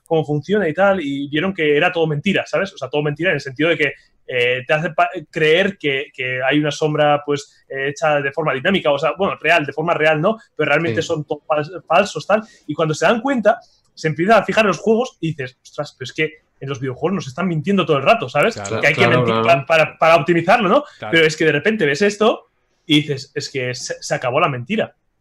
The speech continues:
Speaker 1: ¿sabes?
Speaker 3: Claro,
Speaker 1: O sea,
Speaker 3: claro,
Speaker 1: eh,
Speaker 3: claro,
Speaker 1: es que es
Speaker 3: claro.
Speaker 1: eso, o sea
Speaker 3: Claro, claro. Y tú fija-,
Speaker 1: es
Speaker 3: fíjate
Speaker 1: increíble.
Speaker 3: también,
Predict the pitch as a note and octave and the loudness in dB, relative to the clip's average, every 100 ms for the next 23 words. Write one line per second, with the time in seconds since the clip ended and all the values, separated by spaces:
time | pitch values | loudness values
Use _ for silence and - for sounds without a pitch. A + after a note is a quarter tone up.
0 | - C3+ C#3 B2+ C#3+ - C#3 C3+ C3+ D3 | -10 -2 -2 -2 -4 0 4 4 4 0
1 | C3 D3+ E3+ C#3+ G3 F3+ - F3 D4 D4 | -4 -4 -6 -6 -2 -2 0 -2 0 -2
2 | D3+ D3+ D3 C#3 C3+ B2+ _ _ - F#3 | -6 -4 -2 -2 -4 -10 _ _ -16 -14
3 | G#3 G3+ G#3+ D#3 C#3 E3+ - G#3 G#3 G3 | -12 -10 -10 -10 -10 -8 -4 -4 -4 -8
4 | F3+ F3+ D3+ F#3+ F3+ F3+ D#3+ A#3+ | -6 -2 0 0 -2 -10 -14 -14